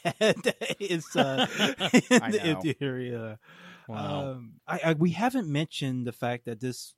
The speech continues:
Speaker 1: WrestleMania was hosted by Rob Gronkowski, who
Speaker 3: Strange
Speaker 1: W W E
Speaker 3: choice. I mean, he's, he's
Speaker 1: signed.
Speaker 3: not, he's not that magnetic a hosting presence, I
Speaker 1: No.
Speaker 3: guess I would say.
Speaker 1: And W W E, like,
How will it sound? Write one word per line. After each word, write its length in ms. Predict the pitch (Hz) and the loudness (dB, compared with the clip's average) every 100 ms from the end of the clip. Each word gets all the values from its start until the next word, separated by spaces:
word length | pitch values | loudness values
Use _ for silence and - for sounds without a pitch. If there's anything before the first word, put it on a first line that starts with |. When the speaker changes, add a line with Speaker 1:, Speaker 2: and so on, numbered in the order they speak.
| 131 | -6
Speaker 1:
WrestleMania 540 | 123 117 123 117 113 | -4 -2 -4 -4 -4
was 140 | 110 - | -6 -8
hosted 440 | 117 117 - 113 | -6 -6 -8 -8
by 180 | 110 110 | -6 -6
Rob 480 | 104 104 104 107 107 _ - | -6 -8 -8 -8 -10 _ -16
Gronkowski, 840 | 107 107 - 107 110 - 120 120 | -14 -14 -14 -14 -14 -14 -12 -12
who 60 | 113 _ _ - | -14 _ _ -16
Speaker 3:
Strange 420 | - - 220 226 | -8 -4 -2 0
Speaker 1:
W 320 | 131 113 120 | -2 0 -2
W 180 | 117 - | 0 0
E 140 | - 127 | -2 -4
Speaker 3:
choice. 160 | 143 | -2
I 80 | 143 | 0
mean, 100 | 127 | 0
he's, 200 | 127 131 | 0 -2
he's 100 | 139 | -2
Speaker 1:
signed. 60 | 147 | -4
Speaker 3:
not, 300 | 214 247 208 | -6 -6 -8
he's 200 | 160 160 | -12 -8
not 180 | 208 214 | -8 -4
that 200 | 208 190 | -4 -4
magnetic 500 | 180 170 165 165 151 | -6 -6 -8 -8 -6
a 80 | 127 | -4
hosting 420 | 156 151 131 110 | -4 -4 -8 -8
presence, 480 | 120 104 95 107 226 | -6 -6 -8 -6 2
I 20 | |
Speaker 1:
No. 260 | 277 254 120 | 6 6 6
Speaker 3:
guess 120 | 101 | 0
I 140 | 101 | -8
would 120 | 104 | -8
say. 320 | - - 120 143 | -6 -6 -6 -4
Speaker 1:
And 240 | 156 143 | -2 0
W 180 | 151 156 | 2 4
W 260 | 170 165 170 170 | 6 6 6 6
E, 40 | |
like, 320 | 147 139 - | 4 2 0